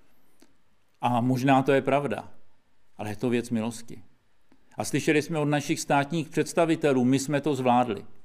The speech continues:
A myslím, že je čas, aby jsme jako církev činili pokání z těch svých postojů, kde jsme si říkali: „My to zvládáme líp než ostatní“, ale zástupně i za naše státní představitele.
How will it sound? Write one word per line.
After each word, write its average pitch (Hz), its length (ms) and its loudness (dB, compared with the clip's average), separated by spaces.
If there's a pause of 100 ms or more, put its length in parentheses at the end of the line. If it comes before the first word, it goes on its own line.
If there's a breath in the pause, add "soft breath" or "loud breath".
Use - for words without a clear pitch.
(580 soft breath)
A 127 60 0
myslím, 151 280 0
že 160 100 4
je 175 100 4
čas, 175 380 4
aby 151 260 2
jsme 147 220 -2
jako 147 220 2
církev 165 540 0
činili 165 380 -2
pokání 156 580 0 (220 loud breath)
z - 100 -12
těch 156 180 4
svých 175 300 -2
postojů, 151 600 4
kde 143 160 2
jsme 135 360 0 (160 loud breath)
si 143 160 -2
říkali: 135 400 4
„My 131 120 4
to 135 200 4
zvládáme 127 560 4
líp 127 160 -2
než 143 200 -6
ostatní“, 120 580 -4 (320 loud breath)
ale 143 180 6
zástupně 165 680 4
i 135 180 2
za 131 300 4 (260 loud breath)
naše 135 360 4
státní 156 440 2
představitele. 151 760 -2